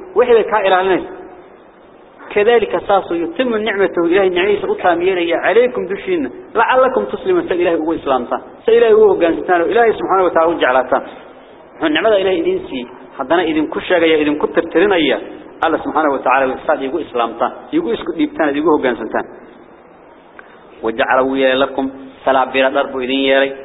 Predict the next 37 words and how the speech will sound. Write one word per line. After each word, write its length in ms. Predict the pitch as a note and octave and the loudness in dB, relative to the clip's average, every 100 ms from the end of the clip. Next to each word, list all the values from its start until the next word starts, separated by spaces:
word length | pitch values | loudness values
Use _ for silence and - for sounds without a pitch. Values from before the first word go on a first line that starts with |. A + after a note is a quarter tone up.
| - - | -16 -4
taqiikum 480 | B2+ - C#3 C3+ B2 | -4 -2 -4 -4 -4
harra, 220 | C3+ C3 C#3 - - - | -2 0 -2 -4 -10 -4
taqiikumul 580 | - C#3 C3+ C#3 C3+ C3 | -2 -2 -4 -2 -2 -2
harra, 280 | C#3 C3+ C3+ - - - - - - - - - - | -2 -2 -4 -8 -18 -20 -20 -20 -20 -20 -20 -12 -4
idinka 300 | C3 B2 C#3 | -2 -2 0
ilaalis. 320 | C3+ C3 B2+ - - - - - - - - - - - | 2 2 0 -8 -18 -20 -20 -20 -20 -20 -20 -20 -20 -4
Kulaylka 360 | A#3+ B3 G#3 F#3 | 0 2 2 0
say 120 | G#3+ | 2
u 60 | G#3+ | 2
ilaalisay, 380 | G#3+ G3+ G#3 G3+ G#3+ | 4 2 0 -2 2
qabowgana 340 | B3+ B3 A#3 | 2 2 2
u 60 | A3 | 4
ilaalisaa. 400 | G3 E3 G3 F#3+ - - - - - - - | 4 2 0 -2 -4 -14 -20 -20 -20 -20 -10
Ayaamaha 440 | A#2 C3+ E3 G3+ | -4 2 2 4
hadda 160 | F#3+ F3 | 2 2
aan 120 | E3 | 0
soo 120 | F#3 G3 | 2 2
maray, 120 | F#3 | 2
waka 140 | F#3 D#3 | 2 -2
bustaa 320 | - - D#3 | -2 0 0
la 120 | D#3 | 2
huwanay, 320 | D3 D#3+ D#3+ | -2 -2 -2
waxaas 380 | D#3 D#3+ E3 D#3+ | 0 0 0 0
la 60 | D#3+ D#3 | -2 0
gurigii 300 | A3+ A#3 A3+ | 0 0 2
baa 140 | G3+ F3+ | 2 2
xataa 220 | G3 F#3 | -2 -2
la 60 | F3 | -2
joogi 260 | E3 G#3+ G3+ | 4 4 4
karin 240 | F3 E3 | 2 0
qabow 180 | G3+ G3+ E3 | 4 4 4
darti. 260 | G3+ - - - - - - - | 0 -2 -14 -18 -20 -20 -10 0
Dada 180 | G3+ F#3 - - - - | 2 2 -2 -16 -20 -4
busta 260 | E3+ E3+ A3+ | -4 -2 -2
iyo 180 | G3+ F#3 | -2 -2
haysan 280 | F3 E3+ | -2 -4
iyo 160 | E3+ E3 | -2 -2